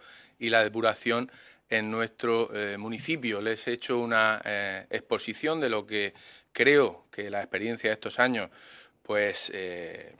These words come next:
me han hecho, eh, pensar, eh,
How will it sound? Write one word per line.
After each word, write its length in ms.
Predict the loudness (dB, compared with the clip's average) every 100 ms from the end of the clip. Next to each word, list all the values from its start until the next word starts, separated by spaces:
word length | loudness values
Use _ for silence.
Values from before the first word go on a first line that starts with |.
| -20 _ _
me 220 | -6 2
han 140 | 4 4
hecho, 420 | 2 -2 -8 -8
eh, 440 | -12 -12 -12 -14 -16 -18 -20 -16 -4
pensar, 640 | -4 -2 8 10 10 6 _ _
eh, 640 | -18 -16 -14 -14 -16 -18